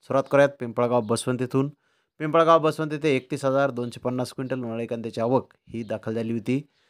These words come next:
सरासरी कांद्याचे भाव आठशे रुपये क्विंटलपर्यंत निघाले, तर टॉप क्वालिटीचा एक अर्धा लॉट एक हजार तीनशे तीस रुपये क्विंटलपर्यंत पिंपळगाव बसवंत येथे आज उन्हाळी कांद्याला बाजारभाव मिळालेले आहेत. तर देवळा येथे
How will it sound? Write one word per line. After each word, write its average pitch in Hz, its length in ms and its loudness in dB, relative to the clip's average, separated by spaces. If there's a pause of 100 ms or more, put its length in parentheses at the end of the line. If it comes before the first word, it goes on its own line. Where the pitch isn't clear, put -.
(140)
सरासरी 135 360 -4
कांद्याचे 131 360 -2
भाव 110 300 2 (400)
आठशे 117 300 -4
रुपये 139 240 0
क्विंटलपर्यंत 127 580 -2
निघाले, 123 400 2 (220)
तर 117 80 -14 (100)
टॉप 131 200 -6
क्वालिटीचा 123 400 -6
एक 107 120 -6
अर्धा 113 160 -4
लॉट 120 240 -2 (220)
एक 117 200 -12
हजार 123 300 0
तीनशे 113 380 -10 (120)
तीस 135 180 -8
रुपये 135 240 -2
क्विंटलपर्यंत 127 600 -6 (580)
पिंपळगाव 123 400 0
बसवंत 123 500 0 (160)
येथे 113 200 -2
आज 120 200 4
उन्हाळी 117 280 0
कांद्याला 117 340 -2
बाजारभाव 113 420 -2
मिळालेले 117 400 -4
आहेत. 143 180 2 (640)
तर 143 100 -2
देवळा 147 320 6
येथे 135 320 2